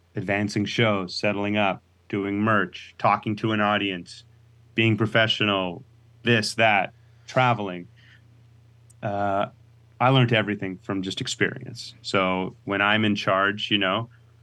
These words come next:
I, I just, because I come from that history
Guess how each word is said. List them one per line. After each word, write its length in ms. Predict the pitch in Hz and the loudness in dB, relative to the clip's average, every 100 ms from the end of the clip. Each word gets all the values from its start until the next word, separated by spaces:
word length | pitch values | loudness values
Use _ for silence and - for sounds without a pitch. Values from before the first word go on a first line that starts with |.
| - | -4
I, 580 | 95 98 98 98 98 92 _ _ _ _ | 0 2 2 0 -2 -6 _ _ _ _
I 80 | 95 | -16
just, 240 | 95 95 - - _ | -14 -16 -16 -20 _
because 440 | - 98 - 131 123 | -12 -6 2 4 4
I 80 | 110 | 0
come 340 | - 117 117 | 0 0 2
from 220 | 117 107 | 0 0
that 300 | 104 98 95 - _ _ _ - _ _ _ - - - | 0 0 -2 -6 _ _ _ -20 _ _ _ -20 -20 -2
history 640 | 135 131 - 113 107 95 | 0 2 0 0 0 -2